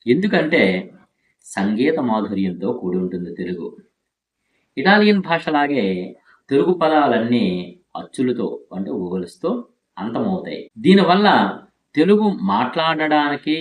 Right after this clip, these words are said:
వినడానికి చాలా మధురంగా, సంగీతంలాగా ఉంటుంది. అందుచేతే Italian of the East అని అంటున్నారు దాన్ని. భారత ప్రభుత్వం రెండు వేల ఎనిమిదవ సంవత్సరంలో తెలుగు భాషకు ప్రాచీన భాష, అంటే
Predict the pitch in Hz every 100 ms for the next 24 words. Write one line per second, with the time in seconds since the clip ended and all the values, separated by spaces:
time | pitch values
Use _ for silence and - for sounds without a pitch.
0 | 147 101 107 131 131 127 131 127 - 110
1 | 135 151 156 151 110 107 131 139 127 120
2 | 127 - 95 117 135 120 110 104 104 117
3 | 87 87 87 82 80 104 98 - _ _
4 | - 90 - 196 151 165 247 - _ _
5 | 92 113 127 131 120 104 - 90 - 80
6 | 92 107 - 90 87 85 87 76 76 76
7 | - _ _ - - 147 226 233 202 190
8 | 185 170 107 95 98 - _ _ 127 175
9 | 208 208 151 127 160 170 156 151 139 135
10 | 131 131 92 87 87 - _ _ - 147
11 | 185 151 143 143 110 95 92 - 104 151
12 | 175 180 156 104 107 95 90 110